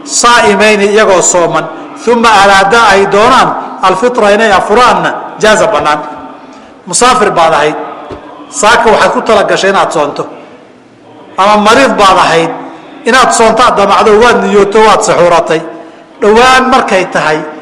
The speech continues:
yay kula qumanaatay inaad iska afurto. Way kuu bannaan tahay. Markii horeba inaad iska daysay kuu bannaanayd, musaafir iyo mariid baad ahayd. Haddaad marka hore bilowday, bilowgu waajib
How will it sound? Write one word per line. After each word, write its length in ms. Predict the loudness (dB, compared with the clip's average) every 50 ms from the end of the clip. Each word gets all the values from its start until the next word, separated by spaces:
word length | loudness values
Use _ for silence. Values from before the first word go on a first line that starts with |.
| -20 -20 -20 -20 -8 -2
yay 160 | 0 0 2
kula 180 | 2 2 2 2 2 2
qumanaatay 520 | 2 0 2 2 2 2 2 2 0 0 0
inaad 160 | 0 0 0
iska 140 | 0 0 0
afurto. 400 | 2 2 0 -2 -4 -4 -6 -6 -8 -8 -10 -18 -20 -20 -20 -20 -20 -20 -20 -20 -20 -20 -20 -20 -20 -20 -20 -20 -20 -20 -20 -20 -20 -20 -20 -20 -20 -20 -20 -20 -20 -20 -20 -10 -6
Way 100 | -4 -4 -2
kuu 160 | 0 0 0
bannaan 360 | 2 0 0 2 2 0 0
tahay. 160 | -2 -6 -10 -12 -14 -16 -18 -18 -16 -10 -4
Markii 380 | 0 0 0 0 0 0 2 2
horeba 280 | 4 4 4 4 4
inaad 200 | 4 2 2 0
iska 180 | 0 0 0 0
daysay 380 | 2 2 2 2 2 2 2 2
kuu 180 | 2 0 0
bannaanayd, 520 | 0 0 0 0 0 2 2 0 0 -2 -4
musaafir 420 | -4 -2 0 0 0 2 2 0
iyo 160 | 0 0 0
mariid 260 | 0 0 0 0 0
baad 160 | 0 0 0 0
ahayd. 200 | -2 -2 -4 -6 -8 -12 -16 -18 -20 -20 -20 -20 -20 -20 -20 -20 -20 -20 -20 -20 -20 -20 -20 -20 -12 -6
Haddaad 320 | -6 -4 0 0 0 2 2
marka 220 | 0 0 2 2
hore 180 | 2 2 2 2 2
bilowday, 520 | 0 0 2 2 0 0 0 0 0 -2 -2 -4 -10 -12 -16 -18 -20 -8 -2 0
bilowgu 400 | 2 4 4 4 4 2 2 2
waajib 320 | 4 4 2 2 0 -2